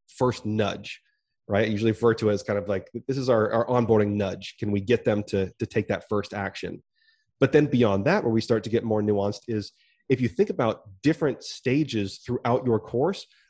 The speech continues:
where maybe there just is more inherent friction, there's certain lessons that might be more difficult than others. There might be certain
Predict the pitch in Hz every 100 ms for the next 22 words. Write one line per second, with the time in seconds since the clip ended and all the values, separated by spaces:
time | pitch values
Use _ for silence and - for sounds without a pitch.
0 | - 123 117 107 - 113 120 127 113 104
1 | 117 - - 113 139 170 - _ - 117
2 | 123 135 143 120 98 123 120 - _ -
3 | 120 - 165 190 196 _ _ _ 104 -
4 | 104 117 127 117 151 - 110 101 113 113
5 | 110 110 104 107 107 117 110 113 104 -
6 | 101 98 98 - - 98 101 107 - 110
7 | 113